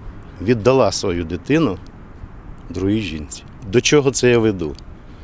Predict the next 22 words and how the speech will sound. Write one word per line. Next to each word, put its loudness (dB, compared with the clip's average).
До 2
того, 4
що 0
політики -2
повинні -2
думати, -6
що -4
тим -2
самим, 0
що -4
ми -2
робимо, -2
ми -2
розриваємо 0
нашу -4
дитину, -8
нашу -4
рідну -4
Україну. -8
Повинні 0
про 0
це, -4